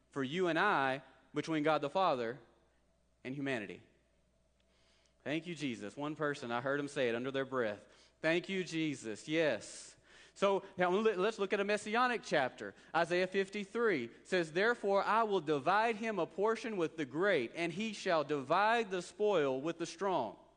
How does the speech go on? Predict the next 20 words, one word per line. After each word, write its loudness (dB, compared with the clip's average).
Let's -10
go 0
on. 2
"Because 2
he -4
poured 0
out 4
his -2
soul -2
unto 0
death, 0
and 0
he 0
was 0
numbered -2
with -2
the -4
transgressors, -4
and 0
he -2